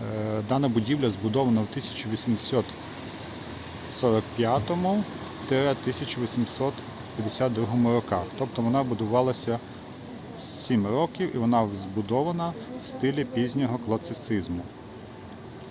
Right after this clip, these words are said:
Даний, е, дана будівля розташована не-, неподалік центрального,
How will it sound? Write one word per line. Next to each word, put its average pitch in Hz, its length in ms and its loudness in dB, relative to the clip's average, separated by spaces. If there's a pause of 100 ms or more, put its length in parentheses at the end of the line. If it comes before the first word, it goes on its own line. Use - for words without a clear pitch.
(380)
Даний, 117 420 4
е, - 480 -6
дана 139 180 2
будівля 160 360 0
розташована 127 460 0
не-, 113 160 6
неподалік 113 540 2
центрального, 110 680 0